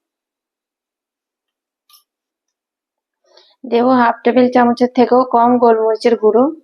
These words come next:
দেব খুব সামান্য খাবার সোডা,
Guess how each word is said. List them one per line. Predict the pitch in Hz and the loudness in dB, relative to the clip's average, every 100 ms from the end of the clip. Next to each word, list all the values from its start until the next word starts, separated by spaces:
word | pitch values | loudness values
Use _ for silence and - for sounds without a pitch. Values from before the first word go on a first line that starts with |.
| _ _ _ _ _ _ _ _ _ _ _ _ _ _ _ _ _ _ _ _ 240 | _ _ _ _ _ _ _ _ _ _ _ _ _ _ _ _ _ _ _ _ -4
দেব | 233 240 262 | -2 0 -2
খুব | 294 277 | -4 -4
সামান্য | - 226 226 233 254 | -2 0 0 0 0
খাবার | 240 208 220 | 0 0 0
সোডা, | 254 226 | -4 -2